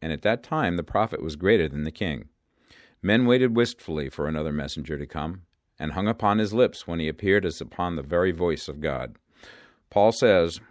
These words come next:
"Whether there be prophecies, they shall fail."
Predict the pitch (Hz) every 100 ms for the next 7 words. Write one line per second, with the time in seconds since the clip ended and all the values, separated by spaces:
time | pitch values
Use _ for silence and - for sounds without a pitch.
0 | _ _ _ _ _ - 98 120 113 110
1 | 107 - 120 - - 139 131 - 65 82
2 | 92 101 98 - 80 58 50